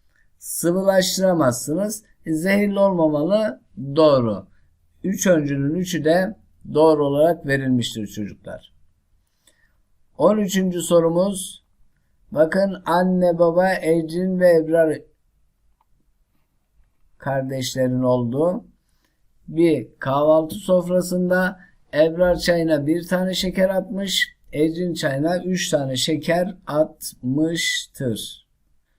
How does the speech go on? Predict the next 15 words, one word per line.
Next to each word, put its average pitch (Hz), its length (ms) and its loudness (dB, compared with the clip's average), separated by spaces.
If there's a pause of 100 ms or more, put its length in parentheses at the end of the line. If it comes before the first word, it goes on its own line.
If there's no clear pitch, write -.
(120)
çocuklar. - 680 -10 (800)
Ebrar 190 480 4
ve 202 100 0
Ecrin'in 175 300 -2
içtikleri 175 580 0
çaylar 180 460 2
ile 175 200 0
ilgili 151 480 0 (240)
kaynama 180 460 0
noktası, 127 560 -2
derişimi 156 540 -4
ve 190 160 -4
buhar 175 320 0
basınçları 127 560 -2
hangisinde 165 920 -2